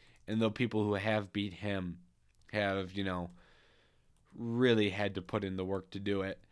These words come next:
I think the last person to beat Shane was Kattar, and they had a really close fight going up. Oh, Josh Emmett. Yeah, Josh Emmett versus Shane Burgos was fight of the night that night.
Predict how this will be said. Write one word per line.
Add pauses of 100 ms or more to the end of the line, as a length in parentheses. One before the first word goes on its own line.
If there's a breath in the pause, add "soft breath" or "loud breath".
(480 soft breath)
I
think
the
last
person
to (240)
beat
Shane
was
Kattar, (720)
and
they
had
a
really
close
fight
going
up. (120)
Oh,
Josh
Emmett. (540 soft breath)
Yeah,
Josh
Emmett
versus
Shane
Burgos
was (720 soft breath)
fight
of
the
night
that
night.